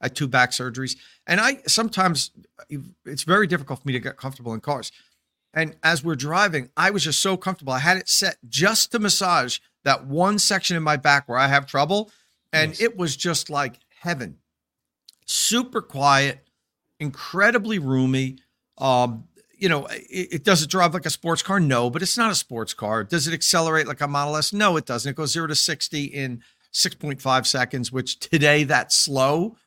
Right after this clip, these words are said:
Speaker 1: but it's <laughs> more than fast enough for a family sedan.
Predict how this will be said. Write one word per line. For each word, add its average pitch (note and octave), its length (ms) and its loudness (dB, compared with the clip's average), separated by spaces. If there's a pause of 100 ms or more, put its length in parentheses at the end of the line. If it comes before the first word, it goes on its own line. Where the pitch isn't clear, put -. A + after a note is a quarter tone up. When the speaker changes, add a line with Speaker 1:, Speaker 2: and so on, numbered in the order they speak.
Speaker 1:
but D#3+ 180 0
it's - 160 -6
<laughs> F#3 240 2
more A3 220 4
than G#3 400 -6
fast D3 440 -2
enough B2 300 -4 (380)
for D#3+ 100 0
a C#3 60 0
family C#3+ 420 4
sedan. D3+ 640 4